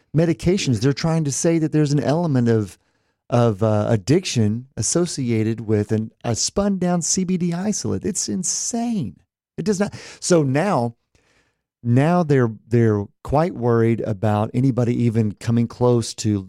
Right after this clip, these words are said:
uh, pairing up a disease claim with, uh, with C B D. And this is from the same institution which has allowed the food products that you eat to be sprayed with, uh, with Roundup.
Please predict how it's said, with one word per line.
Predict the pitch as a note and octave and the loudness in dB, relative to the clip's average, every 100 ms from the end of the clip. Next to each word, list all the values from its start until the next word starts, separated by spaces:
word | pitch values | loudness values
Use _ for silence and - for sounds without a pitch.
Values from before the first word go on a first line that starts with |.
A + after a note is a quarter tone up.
| - | -10
uh, | G#2 G2+ F#2+ F#2 | -6 -4 -4 -6
pairing | - - B2 A#2+ A#2 | -8 -4 -2 0 0
up | A2 A2 | -2 -4
a | |
disease | G2+ F2+ B2 C3+ | -6 -2 -2 -2
claim | - A2 G#2 G#2 G#2 _ _ _ | -4 -2 0 -2 -4 _ _ _
with, | A2 A2+ G#2 - | 0 2 2 0
uh, | G#2+ G2+ F#2 E2+ _ _ _ _ _ _ | 0 0 -2 -8 _ _ _ _ _ _
with | A#2+ | 0
C | - A#2 | 0 -2
B | G2+ | -2
D. | F#2 E2+ F#2 _ _ _ _ _ _ | -4 -6 -10 _ _ _ _ _ _
And | A#2 G#2+ | 2 4
this | B2+ - | 2 0
is | A#2 | -2
from | - B2 | 0 0
the | G#2+ | 0
same | - C3+ C#3+ | 0 2 2
institution | C#3+ - A2 D3 B2+ G#2+ G2 | 0 -4 0 0 0 -2 0
which | G#2 - | -2 0
has | G#2 F#2+ | -2 0
allowed | G2+ G2+ A2 G#2+ G2 F#2 F2+ _ _ _ _ | 0 0 2 2 0 -4 -10 _ _ _ _
the | A2 | -4
food | F2+ C3+ C#3 - | 2 2 2 2
products | G2 F#2 - | 0 0 -4
that | G2 - | -4 0
you | G2 | 2
eat | F#2+ F#2 - _ _ - | 2 -2 -6 _ _ -4
to | |
be | G2+ | -2
sprayed | F#2 - - A2+ G2 F#2 E2+ - _ _ - | -2 -4 0 2 2 -2 -6 -14 _ _ -4
with, | G2+ F2 - G2+ | -2 -2 -4 -4
uh, | F#2 F2 E2+ | -2 -4 -6
with | F#2 | -8
Roundup. | F#2+ F#2+ F#2 F#2 - | -2 -2 -2 -6 -12